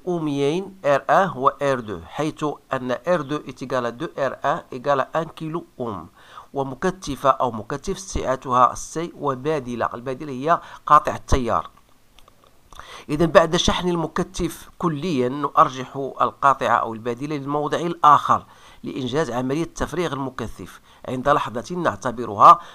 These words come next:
مبدأ للزمن. إذا أولاً في أي موضعين تم وضع البادلة عند اللحظة تي تساوي صفر، احسب يو دو سي à t égale à zéro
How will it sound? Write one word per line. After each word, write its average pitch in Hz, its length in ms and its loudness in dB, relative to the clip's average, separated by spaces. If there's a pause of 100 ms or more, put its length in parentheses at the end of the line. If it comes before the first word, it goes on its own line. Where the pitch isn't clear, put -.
(160)
مبدأ 135 500 -2 (220)
للزمن. 123 520 -6 (840)
إذا 147 300 2 (200)
أولاً 160 320 4
في 190 220 -4
أي 196 200 0
موضعين 160 640 0
تم 147 280 -2
وضع 147 380 2 (200)
البادلة 135 560 0
عند 127 300 -2
اللحظة 123 440 0 (140)
تي 180 120 -4
تساوي 120 540 -6
صفر، 160 340 -6 (440)
احسب 170 440 2 (240)
يو 170 180 -4
دو 143 80 -4
سي 143 400 -4 (640)
à 120 40 -2
t - 200 -8
égale 123 340 -4
à 107 40 -6
zéro 147 360 -4